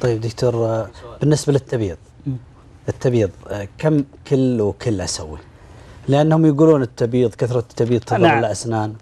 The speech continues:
Speaker 2: أول شيء التبييض هو، آه، اللي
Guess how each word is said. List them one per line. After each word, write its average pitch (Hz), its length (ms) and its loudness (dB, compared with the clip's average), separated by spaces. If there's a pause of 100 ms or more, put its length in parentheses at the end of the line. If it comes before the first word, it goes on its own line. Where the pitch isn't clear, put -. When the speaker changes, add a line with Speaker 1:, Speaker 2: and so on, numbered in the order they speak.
Speaker 2:
أول 196 160 8
شيء 254 140 4
التبييض 202 600 2 (880)
هو، 196 340 4 (380)
آه، 160 460 -2 (960)
اللي 160 380 2